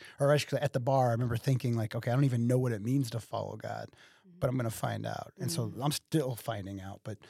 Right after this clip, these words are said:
Speaker 2: Yeah. It's a
Speaker 1: um,
Speaker 2: journey.
Speaker 1: yeah.
Speaker 2: I mean, we never arrive.
Speaker 1: For sure.
Speaker 2: That's, that's awesome. I, that's, that's really awesome that, I mean, that you, that you shared that, that it wasn't like, I mean, it kind of was a hit,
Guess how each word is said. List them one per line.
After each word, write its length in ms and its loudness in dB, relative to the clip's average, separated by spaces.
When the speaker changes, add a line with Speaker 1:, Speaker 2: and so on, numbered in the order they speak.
Speaker 2:
Yeah. 60 -20
It's 100 -4
a 40 -6
Speaker 1:
um, 40 -8
Speaker 2:
journey. 420 -8
Speaker 1:
yeah. 160 6
Speaker 2:
I 40 2
mean, 120 -4
we 80 -4
never 200 -2
arrive. 500 -6
Speaker 1:
For 100 -2
sure. 320 0
Speaker 2:
That's, 320 -6
that's 200 -6
awesome. 400 -4
I, 180 -10
that's, 320 -10
that's 160 -4
really 260 -2
awesome 380 -6
that, 160 -8
I 60 -6
mean, 200 -6
that 100 -12
you, 200 -14
that 120 -8
you 80 -8
shared 480 -8
that, 340 -6
that 100 -6
it 120 -8
wasn't 300 -4
like, 320 -8
I 40 -6
mean, 160 -2
it 140 -10
kind 260 -2
of 80 -2
was 520 -2
a 180 -2
hit, 260 -6